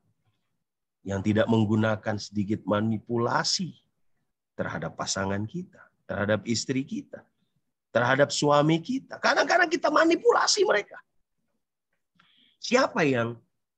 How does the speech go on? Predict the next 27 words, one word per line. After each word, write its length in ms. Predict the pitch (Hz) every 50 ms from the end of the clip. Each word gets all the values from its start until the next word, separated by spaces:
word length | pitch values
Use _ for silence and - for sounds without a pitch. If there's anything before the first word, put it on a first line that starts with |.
| _ _
di 160 | 98 104 107
antara 480 | - 104 98 98 95 101 92 85 85 85 80
kita, 420 | - - 85 80 - - 80 76 - _ _ _ _ _ _ _ _ _ _ _ _ _ _ _ _ _ _ _ _ _ _
ketika 480 | 127 120 - 202 190 - - 180 156
kita 240 | - 190 135 151 190
sudah 320 | - - 160 143 170 - -
kerja 380 | - 165 151 131 - 156 - -
keras 400 | - - 165 170 202 208 - -
di 160 | 151 135 -
kantor 480 | - 165 160 165 175 175 170 202 196
sekian 480 | - - 156 - - 165 160 160 156 151
tahun, 560 | - 165 160 - - 214 220 220 214 202 - - - _ _ _ _ _ _ _ _ _ _ _ _ _ _ _ -
lalu 200 | 147 160 160 165 160
kita 300 | 190 185 - - 185 180
melihat 560 | 180 180 196 214 220 202 170 175 220 214 - _ _ _ _ _ _ _ _
ada 240 | - 113 113 120 113
rekan 320 | 110 117 110 127 120 113
kerja 540 | 113 - - 107 95 90 92 - 147 170 175
yang 180 | 156 131 113 104 101
menjadi 340 | 101 95 87 92 82 80 98
saingan 640 | 95 - - - 101 95 117 147 175 156 120 90 85
kita, 320 | - - - _ - - - _ _ - - _ _ _ _ -
dan 80 | -
kita 320 | - - 90 - 98 95 -
tergoda 800 | - 95 - 87 - _ - - 92 104 110 101 101 85 78 -
untuk 380 | - 65 - - - - - _
kesal 800 | - - - - - - - - - - - - - - -